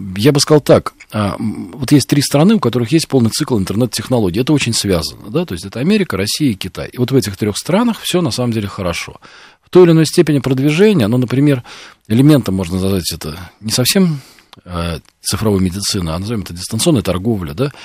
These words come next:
Вот, например, везде дистанционная торговля есть, а у нас она до сих пор запрещена. То есть, знаете, как здесь каждая страна отличается своими какими-то абсолютно удивительными историями. Ну, например, Китай, парадоксально, который весь мир завалил приборами для телемедицины,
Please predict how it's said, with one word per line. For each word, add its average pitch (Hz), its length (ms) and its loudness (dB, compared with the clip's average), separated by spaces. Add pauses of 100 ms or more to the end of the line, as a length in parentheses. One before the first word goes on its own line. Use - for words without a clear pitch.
(240)
Вот, 117 80 -4
например, 139 240 4
везде 160 500 2
дистанционная 123 460 0
торговля 113 360 2
есть, 71 320 -4
а 101 40 -10
у 131 40 0
нас 185 160 2
она 131 120 2
до 123 100 0
сих - 100 -6
пор 117 140 -2
запрещена. 92 580 -6
То - 80 -16
есть, 90 80 -16
знаете, 160 200 -2
как 104 160 -6
здесь 113 120 -6
каждая 117 300 -2
страна 196 320 -2
отличается 151 520 -2
своими 120 400 4
какими-то 78 540 -16 (180)
абсолютно 113 340 0
удивительными 98 480 0
историями. 190 440 2 (500)
Ну, 127 80 2
например, 135 280 4
Китай, 233 500 0 (100)
парадоксально, 107 580 2
который 92 200 -6
весь 147 220 2
мир 160 180 4
завалил 101 380 0
приборами 120 640 4
для 85 160 -4
телемедицины, 95 800 -2